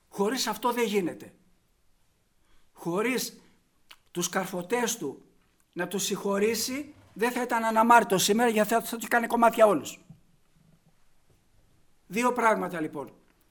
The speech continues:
Η ταπείνωση και η αγάπη. Και βλέπουμε τώρα,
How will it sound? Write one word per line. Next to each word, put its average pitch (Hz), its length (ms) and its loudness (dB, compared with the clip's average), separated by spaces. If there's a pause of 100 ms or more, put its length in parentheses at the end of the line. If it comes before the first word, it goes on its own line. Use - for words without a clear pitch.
Η 180 120 -10
ταπείνωση 247 680 -2 (580)
και 202 120 -4
η 208 120 2
αγάπη. 220 460 -2 (1300)
Και 175 120 -4
βλέπουμε 214 380 0
τώρα, 247 360 0